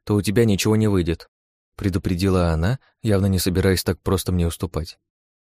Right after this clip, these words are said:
"Хорошо", не стал я спорить. Лия смерила меня подозрительным взглядом.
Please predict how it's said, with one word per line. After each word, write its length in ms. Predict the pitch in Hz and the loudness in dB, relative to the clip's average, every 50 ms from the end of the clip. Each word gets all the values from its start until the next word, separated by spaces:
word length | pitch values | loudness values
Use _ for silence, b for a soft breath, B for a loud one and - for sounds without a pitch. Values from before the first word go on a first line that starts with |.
| _ _ _ _ _ _ _ | _ _ _ _ _ _ _
"Хорошо", 720 | - 101 98 110 117 113 101 - - 120 139 139 120 113 - _ _ _ _ _ _ _ _ _ | -2 0 2 4 4 2 2 2 2 2 4 4 2 0 -2 _ _ _ _ _ _ _ _ _
не 120 | 113 104 92 | -2 -2 0
стал 220 | - - 92 92 | 0 0 2 2
я 60 | 92 | 2
спорить. 500 | 87 - - 90 82 80 78 - - - _ _ _ _ _ _ _ _ _ _ - | 0 -2 -2 -2 -2 -2 -4 -8 -12 -20 _ _ _ _ _ _ _ _ _ _ -4
Лия 200 | 95 98 117 147 | 0 0 2 2
смерила 380 | - - 120 120 117 127 120 110 | 2 0 0 2 2 2 4 4
меня 220 | 98 92 95 95 | 2 2 2 0
подозрительным 640 | - 107 92 98 90 92 87 90 87 101 92 92 90 | 0 0 -2 0 0 2 2 0 0 0 0 0 0
взглядом. 540 | 85 82 82 82 82 80 - - 82 95 | -2 -2 -4 -4 -4 -4 -4 -8 -10 -12